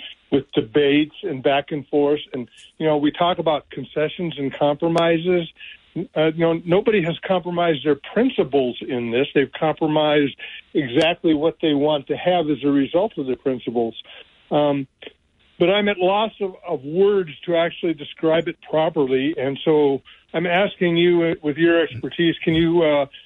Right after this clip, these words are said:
can you kind of frame this in a sense that would, uh, give people in the listening audience, uh, a, a better sense of what's actually happening here in terms of array versus disarray and, uh,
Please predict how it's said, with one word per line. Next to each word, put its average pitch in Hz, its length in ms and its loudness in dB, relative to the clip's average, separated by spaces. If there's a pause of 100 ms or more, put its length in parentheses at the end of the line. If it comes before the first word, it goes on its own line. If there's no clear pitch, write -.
(220)
can 160 100 -2
you 196 80 0
kind 196 180 0
of - 60 0 (100)
frame 165 300 2
this 175 160 2 (220)
in 135 100 -2
a 135 80 2 (120)
sense 156 320 0
that 143 180 0
would, 123 260 0
uh, 127 240 4
give 147 320 0
people 156 540 0 (180)
in 135 200 0
the 127 40 2
listening 139 440 2
audience, 147 440 2 (760)
uh, 131 440 2 (160)
a, 160 60 4
a 147 80 4 (200)
better 165 340 2 (140)
sense 151 280 0
of 110 140 -2
what's 123 220 0 (160)
actually 135 540 0
happening 135 560 0
here 139 280 2
in 117 100 -4
terms 135 360 2
of 120 200 2 (520)
array 143 380 4
versus 139 440 -2
disarray 139 800 2
and, 120 360 -4
uh, 120 220 2